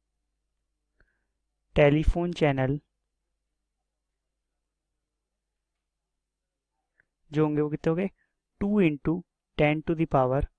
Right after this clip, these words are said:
eight by eight into ten to the power three।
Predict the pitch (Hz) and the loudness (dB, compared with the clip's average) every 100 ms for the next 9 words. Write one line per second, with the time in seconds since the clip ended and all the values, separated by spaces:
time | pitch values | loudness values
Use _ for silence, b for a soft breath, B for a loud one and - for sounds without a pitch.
0 | _ _ _ - 139 135 143 _ _ _ | _ _ _ 0 2 4 2 _ _ _
1 | _ - 135 123 143 - _ - 156 170 | _ -2 0 0 -4 -12 _ 0 4 4
2 | 160 139 147 - 139 131 131 131 139 170 | 2 -2 -4 -4 -4 -4 -6 -4 -4 -4
3 | _ _ _ - 135 | _ _ _ 4 4